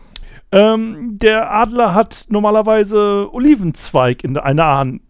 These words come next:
Klaue und nicht ein Bündel Geldscheine. Und in der anderen hatte dreizehn Blitze, was für die Originalkolonien anscheinend steht. Ich kenn mich da mit der Heraldik bei denen nicht aus.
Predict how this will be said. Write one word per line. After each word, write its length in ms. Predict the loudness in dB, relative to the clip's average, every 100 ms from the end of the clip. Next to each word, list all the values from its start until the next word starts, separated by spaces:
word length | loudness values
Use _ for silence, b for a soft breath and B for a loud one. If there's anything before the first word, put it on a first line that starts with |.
| -16
Klaue 560 | 2 4 6 4 -2 -8 -20 -20 -20 b b b
und 200 | -2 2
nicht 560 | 2 0 -6 -16 -18 -16 -2
ein 220 | 2 2
Bündel 240 | 0 -2 -2
Geldscheine. 800 | -2 -2 -6 -4 -4 -4 -8 -12 -14 -6
Und 80 | 2
in 120 | 4
der 120 | 4
anderen 540 | 2 2 2 0 -2 -6
hatte 480 | -2 0 0 -4 -10 -20
dreizehn 840 | -4 2 4 4 2 -4 -4 -6 -12
Blitze, 720 | -10 0 2 2 0 0 0 0
was 160 | -6
für 100 | -8
die 140 | -12 -6
Originalkolonien 880 | -6 -4 -2 -2 -2 -4 -2 -2 -4
anscheinend 440 | -6 -4 -4 -4
steht. 300 | -6 -4 -4
Ich 140 | -8
kenn 160 | -10 -10
mich 80 | -8
da 100 | -10
mit 120 | -8
der 60 | -10
Heraldik 380 | -8 -6 -8
bei 140 | -8 -10
denen 180 | -8 -10
nicht 160 | -4
aus. 240 | -2 -2